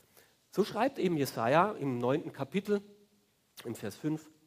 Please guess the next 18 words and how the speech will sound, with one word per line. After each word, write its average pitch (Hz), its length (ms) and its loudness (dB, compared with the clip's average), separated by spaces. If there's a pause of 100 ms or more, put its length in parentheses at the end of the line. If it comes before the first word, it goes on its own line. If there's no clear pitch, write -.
(1300)
Und 131 140 -4
wir 123 80 4
kennen 160 340 0
diese 127 300 -2
Worte, 139 460 4
weil 120 200 2
wir 113 100 0
sie 131 120 -8
immer 131 220 0
mal 104 200 0
wieder 180 440 0
an 104 160 -8
Weihnachten, 151 600 -2
in 113 140 -4
der, 107 240 -6
äh, 117 40 -4
Adventszeit 113 840 -2
hören. 180 320 0